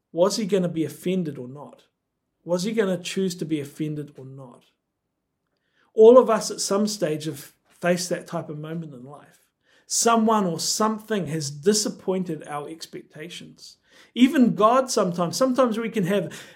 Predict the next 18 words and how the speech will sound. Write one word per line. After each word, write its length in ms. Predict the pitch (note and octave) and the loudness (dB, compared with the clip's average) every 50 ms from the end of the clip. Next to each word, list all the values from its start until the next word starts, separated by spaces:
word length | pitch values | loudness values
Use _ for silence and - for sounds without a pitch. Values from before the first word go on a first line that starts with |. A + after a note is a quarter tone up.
| _ | _
uh, 140 | - G3+ G3+ | -2 0 0
maybe, 500 | G3 G3 A3 A3+ - G3+ G#3+ G3 F3+ - | 2 4 4 4 4 4 2 0 0 -2
uh, 280 | F3 F3 E3+ E3 D3+ - | -2 -2 -2 -2 -2 -4
a 80 | F3 F3 | -4 -2
scenario 640 | - - G#3 G3 G3+ A3+ A#3 B3 B3+ A#3 G#3+ F#3 | 0 0 2 2 2 4 6 6 6 6 6 4
played 300 | F3+ - - G#3+ G#3+ G#3 | -2 -2 0 0 2 2
in 140 | G#3 F#3+ F3 | 2 2 2
our 100 | E3+ E3 | 0 -2
head 240 | E3 - A#3+ G#3 D#3+ | -2 -2 -2 0 0
that 140 | E3+ D3+ - | -2 -2 -4
a 80 | F#3+ - | -4 -4
certain 500 | - - - - C4+ C#4 B3 A#3+ A#3+ - | -4 -4 0 2 4 4 4 2 0 0
type 260 | - A#3+ A#3 - G#3+ | -2 -2 -2 -2 -2
of 120 | F#3 - | -6 -2
thing 180 | - G#3 G#3 G#3 | 0 0 2 2
is 120 | F#3+ F3 | 0 0
gonna 200 | F3 F3+ F3 E3 | 0 -2 -2 -2
happen, 580 | - - F3+ G3+ G3 G3 E3 C3 B2 B2 B2 | -4 -4 -6 -6 -6 -8 -12 -16 -16 -18 -20